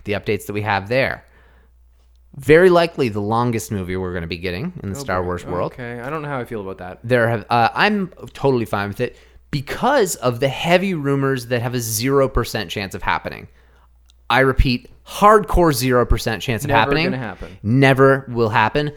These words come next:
Speaker 1: There will not be two parts to episode nine. They are not making two movies.
Speaker 2: You mean
Speaker 1: That
Speaker 2: like,
Speaker 1: is the
Speaker 2: like Mockingjay?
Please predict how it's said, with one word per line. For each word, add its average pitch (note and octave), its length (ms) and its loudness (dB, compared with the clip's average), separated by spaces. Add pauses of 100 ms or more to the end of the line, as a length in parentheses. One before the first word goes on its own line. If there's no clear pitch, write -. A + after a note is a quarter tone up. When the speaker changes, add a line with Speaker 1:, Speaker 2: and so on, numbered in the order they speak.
(140)
Speaker 1:
There F3+ 220 8
will G3+ 200 6
not F#3 460 6
be D#3+ 240 -4
two F3 300 6
parts - 480 0
to - 120 -10
episode A2+ 460 -6
nine. G#2 340 -6 (560)
They C#3 100 0
are D3 100 0
not D3 300 0
making C3+ 320 -4
two A#2+ 240 2
movies. A#2+ 520 -6 (100)
Speaker 2:
You C#3+ 80 -14
mean D#3+ 40 -6
Speaker 1:
That F#3+ 100 2
Speaker 2:
like, E3+ 60 2
Speaker 1:
is C3 80 0
the A2+ 60 -10
Speaker 2:
like A2+ 200 2
Mockingjay? F#3 800 -4